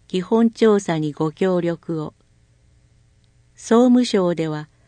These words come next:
ワークライフバランスの推進等の政策に必要な基礎資料を得るため、皆さんが一日のうち、仕事や家事、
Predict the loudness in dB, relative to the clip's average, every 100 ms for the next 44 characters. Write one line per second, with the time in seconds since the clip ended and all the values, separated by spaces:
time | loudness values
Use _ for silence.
0 | _ _ _ 0 2 2 2 2 4 2
1 | -2 0 0 0 -2 -6 -6 -4 -4 2
2 | 2 2 0 -2 0 0 2 0 -4 -2
3 | -2 -2 -2 -6 -4 -6 -6 -10 -6 -4
4 | -2 -2 -6 -8 -10 _ _ _ _ 0
5 | 2 2 2 2 4 4 0 -2 -4 -8
6 | -8 -8 -14 _ _ _ _ _ -4 0
7 | 2 2 0 0 0 -2 -4 0 0 0
8 | -2 -4 -2 -4 -8 -10 -10 _ _ _
9 | _ -8 -4 0 -2 0 0 0 -4 -4
10 | -6 -8